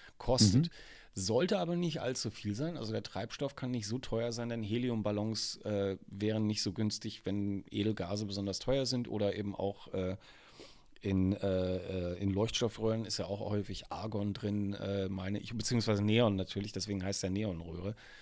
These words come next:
Speaker 1: Ähm, und ich würde vermuten, dass Xenon auch nicht sehr viel teurer ist als Neon oder, äh,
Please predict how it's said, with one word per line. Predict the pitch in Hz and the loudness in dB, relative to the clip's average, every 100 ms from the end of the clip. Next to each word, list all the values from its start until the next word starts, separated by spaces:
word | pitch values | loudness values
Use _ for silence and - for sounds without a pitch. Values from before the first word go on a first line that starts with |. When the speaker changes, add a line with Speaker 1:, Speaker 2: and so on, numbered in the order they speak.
| - - - | -20 -12 -2
Speaker 1:
Ähm, | 101 98 101 98 98 - - | 2 2 2 2 0 -4 -6
und | 110 104 | -6 -4
ich | - 98 | -4 0
würde | 120 120 | 2 2
vermuten, | - 104 110 - 110 | 2 2 2 0 0
dass | 101 - | 0 0
Xenon | - 104 101 113 120 - | 0 2 2 2 0 -2
auch | 101 117 | -2 -2
nicht | 107 - | -4 -6
sehr | 98 | -6
viel | - | -6
teurer | - 101 101 95 | -6 -4 -2 -2
ist | 101 - | -2 -2
als | 95 - | -4 -4
Neon | 98 104 98 95 98 | 0 0 0 -2 -4
oder, | 95 95 90 90 92 | -2 -2 -2 -4 -6
äh, | - - - | -8 -10 -10